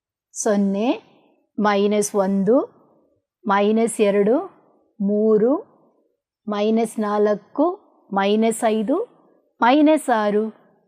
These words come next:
ಮೈನಸ್ ಏಳು ಮತ್ತು ಮೈನಸ್ ಎಂಟು. ಅಡ್ಡ ಸಾಲಿನಲ್ಲಿ ನಾವು ಪರೀಕ್ಷೆ ಮಾಡಿದ್ರೆ ಮೈನಸ್ ಏಳು, ಮೈನಸ್ ಐದು, ಮೈನಸ್ ಹನ್ನೆರಡು.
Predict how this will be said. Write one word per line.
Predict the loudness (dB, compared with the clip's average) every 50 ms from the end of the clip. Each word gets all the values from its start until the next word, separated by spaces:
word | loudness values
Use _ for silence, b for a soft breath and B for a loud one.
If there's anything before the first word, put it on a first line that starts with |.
| _ _ _ _ -4
ಮೈನಸ್ | -2 -2 0 0 0 0 0 0 0
ಏಳು | 0 0 2 2 0 0
ಮತ್ತು | 0 0 -2 0 0 0 0 0 -4 _ _ _ _ -4
ಮೈನಸ್ | -2 -2 -2 -2 -2 -2 -2 -4 -8 -18 _ _ _ _ 2 2
ಎಂಟು. | 4 2 0 -2 -6 -12 -16 -16 _ _ _ _ _ _ _ _ -4
ಅಡ್ಡ | -2 0 2 2 2
ಸಾಲಿನಲ್ಲಿ | 2 2 0 0 0 0 0 2 2 2 2
ನಾವು | 2 2 0 0
ಪರೀಕ್ಷೆ | 2 2 2 2 0 0 -2 -2
ಮಾಡಿದ್ರೆ | -2 0 0 -2 0 2 2 2 2 0 b b b b b b b b b -2
ಮೈನಸ್ | 0 2 2 4 4 4 4 2 0 0 2
ಏಳು, | 2 4 4 4 2 0 -2 -6 -10 _ _ _ _ _ _ -4
ಮೈನಸ್ | -2 0 0 2 2 0 0 0 -2 -2
ಐದು, | 0 0 -2 -4 -4 -6 -10 _ _ _ _ -8
ಮೈನಸ್ | -6 -4 -4 -4 -4 -4 -6 -4
ಹನ್ನೆರಡು. | -2 0 2 4 4 4 4 4 4 2 0